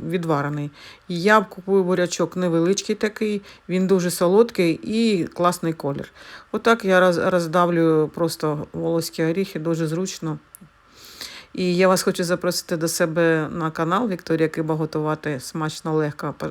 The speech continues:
будь ласка, заходьте, підписуйтесь, ставте лайки. І що ще, що ще, ще?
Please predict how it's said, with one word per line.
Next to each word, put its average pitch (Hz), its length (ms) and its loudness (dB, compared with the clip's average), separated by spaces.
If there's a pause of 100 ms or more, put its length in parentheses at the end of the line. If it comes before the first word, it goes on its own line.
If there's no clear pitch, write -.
(160)
будь 165 320 -4
ласка, 156 300 -2
заходьте, 156 480 -2
підписуйтесь, 160 680 -8
ставте 156 380 -4
лайки. 165 400 -6 (1300)
І 175 1200 2
що - 200 -8
ще, - 180 -10
що - 200 -10
ще, - 160 -14
ще? 247 300 0